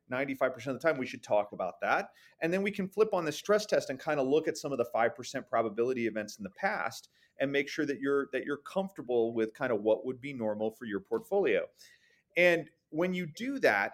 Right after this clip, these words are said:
and you do that, especially repeatedly over time with a client, it puts you in a really great position that when that market downturn comes, when that five percent probability event comes,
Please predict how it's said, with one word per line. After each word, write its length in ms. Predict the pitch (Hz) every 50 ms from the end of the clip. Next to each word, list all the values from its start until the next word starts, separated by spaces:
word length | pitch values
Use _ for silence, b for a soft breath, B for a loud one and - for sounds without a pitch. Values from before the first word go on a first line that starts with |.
| - 139
and 120 | 143 147
you 100 | 143 151
do 240 | 139 139 185 202 196
that, 260 | 170 147 139 135 - -
especially 520 | 131 - - - 170 165 - - - 175 147
repeatedly 720 | 120 117 - - - - 165 175 165 156 123 120 117 110
over 220 | 113 117 113 113
time 320 | 113 - - 113 117 123 131
with 100 | 127 123
a 60 | 135
client, 480 | - - - 113 113 123 143 190 190 - _ _ _ _ _ _ _ _ _ _
it 180 | 156 151 151 -
puts 240 | 233 233 226 -
you 80 | 233 208
in 80 | 180 151
a 60 | 139
really 320 | 123 135 165 175 196 196
great 260 | - 151 156 151 156
position 380 | - 123 120 151 160 156 170 143
that 180 | 135 123 - -
when 380 | 123 120 135 160 165 170 175
that 300 | 165 151 143 - - 135
market 360 | 131 127 131 131 147 127 -
downturn 440 | - 127 120 123 117 - 110 101 101
comes, 360 | - - 135 113 95 95 -
when 340 | 104 107 120 139 156 165 160
that 280 | 156 147 131 - - -
five 260 | 135 123 127 127 -
percent 320 | - 120 - - 127 117 -
probability 560 | - 117 110 107 101 98 110 107 110 107 104
event 260 | 98 95 98 92 - _
comes, 640 | - - 175 156 117 87 80 73 - - -